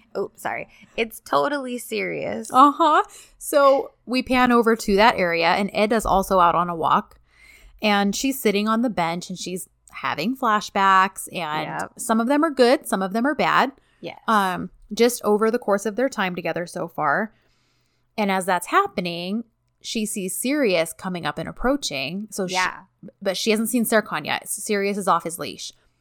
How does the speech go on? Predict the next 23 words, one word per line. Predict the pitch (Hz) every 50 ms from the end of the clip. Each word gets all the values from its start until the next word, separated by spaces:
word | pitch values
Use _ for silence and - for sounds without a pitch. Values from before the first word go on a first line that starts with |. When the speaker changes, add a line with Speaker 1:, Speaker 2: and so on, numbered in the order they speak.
| -
Speaker 1:
Mm-hmm. | 180 175 175 156 160 147 143 143 156 175 _ _ _ _ _ _ _ _
Speaker 2:
So | - - 214 196 185 170 - -
she | - - 254 277 285 247 - - - - - _ -
gets | 190 - 196 233 - -
up | 190 175 175 -
and | 180 190 190 180
goes | 190 185 175
and | 170 170
hides | - - 214 202 190 185 -
in | 170 180
some | - 185 175
nearby | 165 170 180 - 151 160
bushes | 160 208 226 220 - 156 143 170 180
'cause | - 202 180
she | - - 214 190 190
does | 175 185 170 156
not | 156 160 160 170 - - - - -
wanna | 170 165 160 175 185
deal | 233 277 330
with | 311 294 - -
them. | 180 - - - 208 220 359
Speaker 1:
<laughs> | - -
Yeah. | 247 277 - - - 185